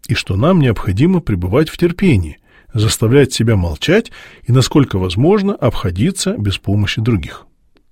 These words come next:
И смотрите, как интересно, дальше вообще он разворачивает всю историю вот с, э, больными. Если мы прочтем житие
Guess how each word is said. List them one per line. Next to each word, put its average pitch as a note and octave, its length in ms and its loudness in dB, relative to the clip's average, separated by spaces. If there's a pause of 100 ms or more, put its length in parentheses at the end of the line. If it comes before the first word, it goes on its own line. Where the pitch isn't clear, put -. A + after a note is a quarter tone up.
(840)
И A3+ 300 -2
смотрите, G#2+ 480 -2
как - 220 -6
интересно, A2 520 0
дальше D3 460 2
вообще G2+ 400 0
он D3+ 200 2
разворачивает A#2 1400 2 (120)
всю - 420 0
историю D3 640 0
вот A2+ 380 -4 (100)
с, G2+ 460 -2 (640)
э, F#2+ 220 -6
больными. G#2 460 0 (1300)
Если A2+ 420 0
мы A2 140 4
прочтем G#2+ 560 0
житие A2 600 0